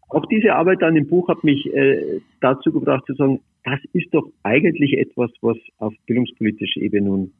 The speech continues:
alle Lehrkräfte bräuchten. Es kann ja, also für mich eine ganz klare Fürsorgepflicht, eine Verantwortung vom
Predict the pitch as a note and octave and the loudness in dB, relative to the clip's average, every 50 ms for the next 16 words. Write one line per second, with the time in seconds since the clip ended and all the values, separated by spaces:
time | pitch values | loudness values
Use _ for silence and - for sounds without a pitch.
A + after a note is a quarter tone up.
0 | _ _ - A2 A#2 B2 A#2 A#2 A2+ A2+ - G#2+ G2+ - - - - - E2+ F2+ | _ _ -2 2 2 4 4 2 2 2 0 -4 -4 -4 -6 -6 -4 -2 0 0
1 | G#2+ G#2+ - - - F2 - - _ - A#2+ C3 D3 B2+ A2+ - - - - - | 0 0 -2 -8 -14 -16 -16 -14 _ -4 0 2 2 2 0 -2 -8 -20 -20 -20
2 | - _ _ _ _ _ - - C#3+ E3+ C#3+ - - - _ _ _ - C3+ C#3 | -20 _ _ _ _ _ -2 -2 0 0 -2 -6 -8 -20 _ _ _ -4 -2 0
3 | - E3 D#3 E3+ G3+ C4 - - - - - - - - - - B2+ C#3+ F3+ - | 2 2 4 4 4 2 2 0 -8 -12 -16 -14 -8 -6 -4 0 0 0 0 0
4 | - D#3 D3 C#3+ C#3 C#3+ - E3 E3 D#3+ C#3+ C3+ A#2+ - - C#3 C#3 C#3 C#3+ - | 2 2 2 2 2 2 0 0 2 4 2 2 2 0 2 2 2 2 2 -2
5 | - - - - F#2 B2+ B2 - C3+ B2 - B2 A#2 A2+ - - A2+ G#2+ - | -6 -4 -4 -2 -2 -2 0 0 -2 0 0 -2 -2 -2 -2 -2 -2 -2 -2